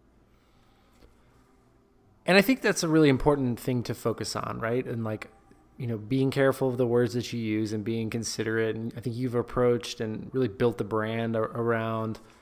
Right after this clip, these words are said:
you know, being very considerate, very thoughtful about, you know, what you're really providing. Do you remember maybe the first, m-, like, you know, email that you guys got back? You mentioned, you know, you know, hearing from customers or Instagram message or, um,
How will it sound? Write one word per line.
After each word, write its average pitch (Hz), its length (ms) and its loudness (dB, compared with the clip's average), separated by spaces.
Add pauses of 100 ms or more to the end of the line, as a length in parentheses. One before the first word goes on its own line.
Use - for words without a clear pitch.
(240)
you 131 60 -8
know, 107 80 -6
being 131 160 2
very 135 260 8
considerate, 113 680 0
very 117 360 -2
thoughtful 110 760 0
about, 104 480 -2
you 131 80 -8
know, 107 100 -4
what 127 180 2
you're 123 140 0
really 120 180 4
providing. 117 760 -2 (640)
Do 160 80 2
you 185 80 4
remember 196 840 4 (560)
maybe 147 200 6
the 135 100 8
first, 151 460 2
m-, 127 280 0
like, 123 320 0
you 147 140 -2
know, 110 180 0
email 139 380 6
that 131 160 2
you 131 80 0
guys 123 180 6
got 120 200 2
back? 117 280 4
You 127 60 -2
mentioned, 123 380 2
you 113 100 0
know, 101 80 -4 (220)
you 120 100 -8
know, 104 180 -8
hearing 123 440 0
from 117 180 -2
customers 110 640 -2
or 107 160 -2
Instagram 123 480 0
message 110 580 -2
or, 107 240 -2 (480)
um, 107 480 -4